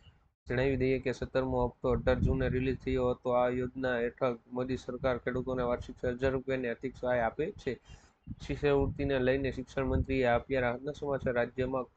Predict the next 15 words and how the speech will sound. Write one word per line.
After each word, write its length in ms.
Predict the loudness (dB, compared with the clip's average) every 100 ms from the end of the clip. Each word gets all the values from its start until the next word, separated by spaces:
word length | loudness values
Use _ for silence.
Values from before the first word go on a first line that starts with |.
| _ -20 _ _ _
શિષ્યવૃત્તિને 1000 | -4 -2 0 -4 -4 -2 -2 -2 -2 0 4
લઈને 300 | 4 2 0
ઈ 180 | -2 -2
કે 160 | -2
વાય 200 | 2 0
સી 160 | 0 -2
ના 160 | -2
કારણે 340 | 0 -2 -2 -2 -4 _ _ -4
ઘણા 200 | 0 0
વિદ્યાર્થીઓની 760 | 0 0 0 0 -2 -2 0 0
અરજી 340 | 0 0 -2
સબમિટ 380 | -2 -4 -4 -4
થઈ 180 | 0 -2 -2
ગઈ 200 | -2 -2
નથી, 320 | 0 -2 -4